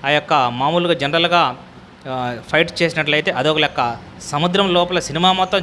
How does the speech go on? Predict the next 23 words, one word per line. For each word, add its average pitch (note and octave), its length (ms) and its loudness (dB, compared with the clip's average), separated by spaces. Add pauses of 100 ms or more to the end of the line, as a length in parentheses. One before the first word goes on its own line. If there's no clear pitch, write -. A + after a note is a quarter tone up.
చేయటం E3 260 0
అనేటువంటిది C#3+ 680 -4 (320)
అసలుకి D3+ 320 -6
ఎంతో C#3+ 260 0
సాహసోపేతమైనటువంటిది C#3+ 1400 -2 (380)
చర్య C#3 200 0
అనేటువంటిది B2+ 760 0 (400)
మనము A#2+ 380 -4 (320)
చెప్పవలసినటువంటి B2+ 520 -2
అవసరం A2+ 320 -4
ఉంది. A#2 220 -6 (300)
ఈ C3 40 -2
విషయంలో D#3+ 500 2
కొట్టాల D3 380 2
శివ D#3 280 0
పెద్ద D3 240 -2
సాహసమే D#3+ 580 -2
చేశాడు. C#3+ 480 -2 (500)
అందుకని D#3 500 0 (200)
హీరోస్ F3+ 320 2
కూడా F3 220 2
దానికి D3 260 -2
నిరుత్సాహపరచకుండా C#3+ 1040 -2